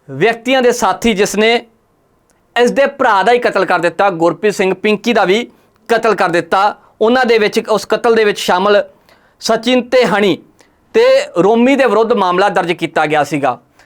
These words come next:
ਤੇ ਹੁਣ ਉਹਨਾਂ ਵਿੱਚੋਂ ਇੱਕ ਵਿਅਕਤੀ ਜਿਹੜਾ ਵਿਦੇਸ਼ ਦੇ ਵਿੱਚ ਰੋਮੀ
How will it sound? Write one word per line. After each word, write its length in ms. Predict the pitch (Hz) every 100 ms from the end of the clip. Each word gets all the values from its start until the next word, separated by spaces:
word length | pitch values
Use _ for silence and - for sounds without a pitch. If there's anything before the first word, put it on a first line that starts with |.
| -
ਤੇ 60 | 233
ਹੁਣ 180 | 247
ਉਹਨਾਂ 340 | 247 240 277 269
ਵਿੱਚੋਂ 240 | 240 254
ਇੱਕ 300 | - 240 240
ਵਿਅਕਤੀ 360 | 214 196 196 220
ਜਿਹੜਾ 400 | 185 196 233 - _ -
ਵਿਦੇਸ਼ 460 | 160 185 214 226
ਦੇ 120 | 220 226
ਵਿੱਚ 240 | 208 226
ਰੋਮੀ 540 | 202 175 185 214 240